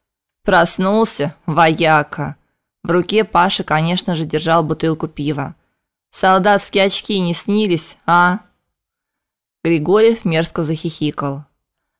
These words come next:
За окном светлело, начиналось утро. Они сидели на кухне в Пашкиной квартире. «Что, так за столом и уснул?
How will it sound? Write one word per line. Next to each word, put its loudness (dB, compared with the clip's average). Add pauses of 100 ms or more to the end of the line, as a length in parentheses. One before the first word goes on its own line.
(200)
За 4
окном 0
светлело, -2 (140)
начиналось 0
утро. -4 (180)
Они 0
сидели -2
на 2
кухне -2
в -8
Пашкиной -2
квартире. -6 (1000)
«Что, 0 (120)
так 2
за -2
столом 2
и 0
уснул? 0